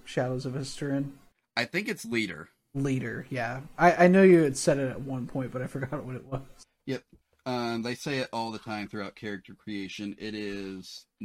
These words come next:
Speaker 2: I'm pretty sure it's leader.
Speaker 1: All right.
Speaker 2: But anyway, thank you all for listening, and, uh, tune in next time.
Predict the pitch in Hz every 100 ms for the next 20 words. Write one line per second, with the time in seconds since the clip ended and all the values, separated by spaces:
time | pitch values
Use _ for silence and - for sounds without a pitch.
0 | 95 - - 101 98 - _ _ - 120
1 | - 113 98 - 107 92 71 - _ _
2 | _ _ 160 160 - _ _ _ 147 196
3 | 196 95 90 - 143 151 185 156 156 -
4 | 139 120 117 - 165 180 190 135 135 139
5 | 143 139 135 135 131 - - 156 175 175
6 | 165 170 160 - 110 120 147 - - 123
7 | 95 80 92